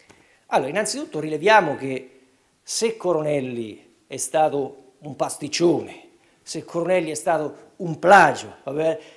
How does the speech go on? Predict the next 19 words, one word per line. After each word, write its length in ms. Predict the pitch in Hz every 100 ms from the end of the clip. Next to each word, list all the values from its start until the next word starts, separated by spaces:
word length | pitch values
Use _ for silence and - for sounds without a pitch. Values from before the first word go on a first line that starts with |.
| _ _
Coronelli 920 | 254 254 233 226 247 277 - - - -
ha 100 | 196
avuto 300 | 202 175 196
anche 320 | 170 - 180
un'intuizione 1160 | 202 214 196 - 214 - 208 185 151 180 226 - - _
che 380 | - 254 226 226
quelli 240 | - 277 254
dell'enciclopedia, 1040 | 208 220 226 214 214 202 208 170 160 240 - - _ _
va 100 | 156
bene, 240 | 180 202 - - _
avranno 320 | 220 233 240
cinquanta 420 | 233 240 254 240
anni 140 | 240 233
dopo, 560 | 262 170 117 107 - _
perché 420 | 160 151 156 143
con 180 | - 165
Coronelli 540 | 165 175 190 277 233 143
siamo 260 | 170 156
millesettecentouno, 1300 | 170 202 175 180 160 170 165 165 170 156 135 117